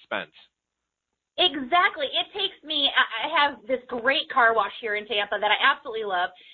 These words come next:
Speaker 2: and it costs me fifteen dollars. They do the inside and the outside, and I can sit there and I can be on a conference call or I can be on a client call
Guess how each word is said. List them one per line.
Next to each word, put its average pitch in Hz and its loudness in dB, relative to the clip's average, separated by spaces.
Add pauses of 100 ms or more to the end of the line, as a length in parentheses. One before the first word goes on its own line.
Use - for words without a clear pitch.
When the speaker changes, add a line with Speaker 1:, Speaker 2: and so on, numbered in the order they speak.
(120)
Speaker 2:
and 262 2
it - -6
costs 311 0
me 240 -6 (100)
fifteen 381 -4
dollars. 226 2 (280)
They 254 -4
do 254 -6
the 240 -4
inside 311 0
and 285 2
the 415 -2
outside, 180 0 (540)
and 269 4
I 285 0
can 415 -8
sit 359 -8
there 262 0
and 247 -4
I 277 0
can 359 -10
be 330 -4
on 269 2
a - -12
conference 262 -6
call 311 2
or 247 2
I 240 2
can 320 -14
be 285 -6
on 269 2
a 247 -2
client 240 -4
call 277 0